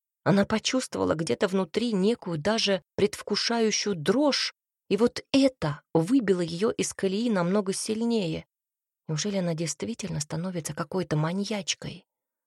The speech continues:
Она постаралась полностью отключиться от всего происходящего, чтобы утихомирить в себе эти темные чувства. «Пытки не цель, а средство», — повторяла она про себя раз за разом,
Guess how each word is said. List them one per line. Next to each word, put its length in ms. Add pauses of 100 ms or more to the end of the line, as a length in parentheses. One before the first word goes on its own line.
(320)
Она 160
постаралась 540
полностью 480
отключиться 640
от 160
всего 240
происходящего, 920 (220)
чтобы 380
утихомирить 760
в 80
себе 260
эти 280
темные 420
чувства. 560 (800)
«Пытки 400
не 240
цель, 480 (320)
а 120
средство», — 760 (600)
повторяла 580
она 160
про 120
себя 380
раз 340
за 140
разом, 540